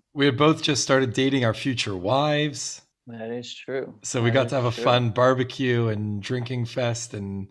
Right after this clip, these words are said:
Speaker 1: whatever with all of them. Um, I was really proud of the fact that that election, I voted for Meretz, and I was one of twelve people on the whole kibbutz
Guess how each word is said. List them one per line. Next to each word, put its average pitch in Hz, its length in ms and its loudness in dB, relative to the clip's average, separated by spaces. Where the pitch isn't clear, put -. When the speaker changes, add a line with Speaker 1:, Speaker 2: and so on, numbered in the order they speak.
Speaker 1:
whatever 117 300 2
with 113 160 0
all 110 140 0
of 98 120 -10
them. 131 420 4
Um, 101 480 2
I 156 140 8
was 156 200 4
really 143 160 4
proud 135 260 2
of - 20 -6
the 120 80 -4
fact 123 280 -4
that 117 340 -2
that 120 160 2
election, 123 420 0
I 107 80 0
voted 117 260 0
for 113 120 -6
Meretz, 120 420 0
and 110 100 -6
I 107 40 -2
was 101 100 -4
one 113 120 -2
of 107 120 -6
twelve 127 440 2
people 123 280 -4
on 117 120 0
the 104 80 -2
whole 117 180 -4
kibbutz 117 580 -6